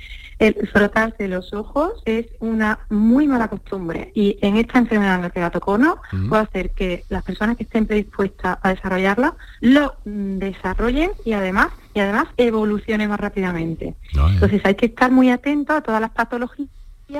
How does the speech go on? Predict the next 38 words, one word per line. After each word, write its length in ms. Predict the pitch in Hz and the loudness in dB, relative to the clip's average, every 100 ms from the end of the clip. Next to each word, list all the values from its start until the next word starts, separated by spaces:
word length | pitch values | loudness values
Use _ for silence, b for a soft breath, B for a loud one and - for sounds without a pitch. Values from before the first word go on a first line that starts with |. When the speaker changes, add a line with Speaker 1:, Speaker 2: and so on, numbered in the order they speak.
| 302 - _ - | -10 -14 _ -4
Speaker 1:
que 280 | 254 285 - - | -2 -2 -8 -8
provocan 480 | 214 202 202 240 262 - | -4 -2 -2 -2 -4 -6
picor 320 | 233 - 277 | -8 -2 -2
de 140 | 202 165 | -2 -4
ojos, 340 | - 349 - B B | -6 -12 -12 B B
y 80 | 202 | -2
la 140 | 190 165 | 2 0
atopia 480 | 165 214 220 277 359 | 0 -4 -2 -6 -6
es 220 | 214 - | -8 -2
una 160 | 185 | -2
de 120 | 170 240 | 0 0
ellas. 260 | 240 160 170 | -2 -4 -6
Los, 160 | 185 | -6
los 100 | 196 | -4
pacientes 380 | 190 196 185 196 | -2 0 2 2
atópicos 400 | 190 190 214 247 | 2 0 0 0
tienen 260 | 240 247 269 | 2 4 4
más 220 | 240 208 | 4 2
riesgo 380 | 196 277 - 180 | -2 -6 -6 -6
de 100 | 180 | -6
desarrollar 400 | - 185 175 180 | -6 -6 -6 -8
queratocono. 520 | 175 170 - - 101 | -10 -16 -16 -6 -4
Speaker 2:
Ujú. 300 | 87 92 117 - B B B B B B | -2 -4 -6 -8 B B B B B B
Bueno, 160 | 107 110 | 0 2
doctora, 320 | - 135 135 | 4 4 4
una 160 | 131 117 | 4 4
vez 140 | 123 | 2
que 120 | - | 2
se 160 | 131 139 | 2 4
detecta 460 | 127 113 127 - 123 | 2 2 0 2 2
esto, 440 | - 147 147 - - | 2 0 0 -2 -8
eh, 220 | 110 107 113 | -4 -2 -2
si 180 | - 110 | -2 2
es 60 | 110 | 2
precozmente, 680 | 127 120 117 110 139 - 92 | 2 2 4 4 2 2 2
mucho 280 | 101 - | 2 4
mejor. 500 | 117 117 135 139 165 - - | 4 4 4 4 2 -6 -2
¿Y 340 | 110 107 | 0 2